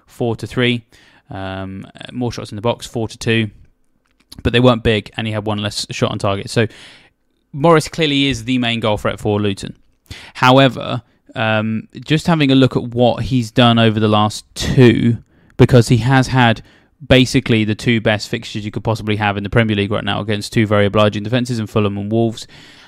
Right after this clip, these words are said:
I thought I'd have a look at how often he'd been able to shoot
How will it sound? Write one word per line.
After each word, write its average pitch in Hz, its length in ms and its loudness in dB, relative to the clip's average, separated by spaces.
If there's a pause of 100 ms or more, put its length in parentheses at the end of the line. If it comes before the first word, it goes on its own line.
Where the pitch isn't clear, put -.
(120)
I 135 60 -6
thought 156 180 4
I'd 139 80 0
have 143 160 2
a 135 40 4
look 131 200 2
at - 60 -12
how 135 240 0
often 127 260 2
he'd 117 180 -2
been 117 140 0
able 120 300 0
to - 100 -8
shoot - 480 -2